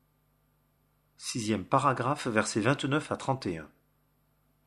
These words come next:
Et le reste des actes de Salomon, les premiers et les derniers, ne sont-ils pas écrits dans les paroles de Nathan le prophète, et dans la prophétie d'Akija le Silonite, et dans la vision de Gédo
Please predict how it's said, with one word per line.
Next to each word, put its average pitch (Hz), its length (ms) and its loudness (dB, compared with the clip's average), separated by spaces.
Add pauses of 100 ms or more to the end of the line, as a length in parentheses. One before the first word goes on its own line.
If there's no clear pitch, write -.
(1120)
Et 127 100 6
le 120 100 8
reste 139 380 4
des 110 220 4
actes 156 260 2
de 107 120 0
Salomon, 113 640 2 (560)
les 104 140 4
premiers 123 580 0
et 113 80 2
les 101 120 2
derniers, 117 500 2 (600)
ne 139 120 2
sont-ils 165 400 -2
pas 170 160 8
écrits 143 400 2
dans 127 140 4
les 107 120 4
paroles 135 360 4
de 110 120 2
Nathan 123 460 0
le 127 160 0
prophète, - 680 -4 (500)
et 120 80 6
dans 117 160 8
la 104 120 8
prophétie 139 680 0
d'Akija 120 800 0
le 113 120 -2
Silonite, 113 800 -2 (540)
et 123 100 6
dans 107 160 8
la 98 160 6
vision 147 420 0
de 113 140 2
Gédo 113 520 2